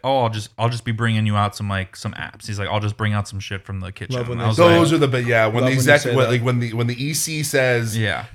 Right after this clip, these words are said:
Speaker 3: "Yo, I'm just gonna just bring stuff out, don't," or, or, or if, if the E C comes up and then just collects your menus.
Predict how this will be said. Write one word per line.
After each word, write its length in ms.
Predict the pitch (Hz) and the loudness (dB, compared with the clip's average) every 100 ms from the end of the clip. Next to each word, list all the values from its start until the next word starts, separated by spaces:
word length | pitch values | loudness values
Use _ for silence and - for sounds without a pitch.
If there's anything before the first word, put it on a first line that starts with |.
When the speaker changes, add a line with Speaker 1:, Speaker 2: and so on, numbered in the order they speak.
| - | -2
Speaker 3:
"Yo, 260 | 135 135 131 | 6 8 8
I'm 180 | 139 | 6
just 100 | 139 | 4
gonna 180 | 147 123 | -2 -2
just 140 | 113 101 | -2 -4
bring 140 | 117 | -4
stuff 200 | 107 107 | -4 0
out, 220 | 110 104 | 0 0
don't," 280 | 110 110 104 - _ - | -2 -4 -6 -10 _ 6
or, 120 | 196 | 10
or, 180 | 214 214 | 10 10
or 180 | 220 226 | 10 10
if, 180 | 226 180 | 6 2
if 80 | 208 | 0
the 120 | 208 | 0
E 80 | 240 | 0
C 160 | 262 | 0
comes 300 | - 208 170 | 6 6 8
up 260 | 175 214 147 | 6 6 4
and 120 | 151 | 0
then 180 | 156 139 | 2 2
just 320 | 127 - - | 0 -4 -6
collects 560 | - 131 127 139 - 131 | 0 2 4 4 0 -2
your 140 | 127 | 0
menus. 760 | 113 113 135 156 185 190 - | 0 0 0 0 -2 -4 -12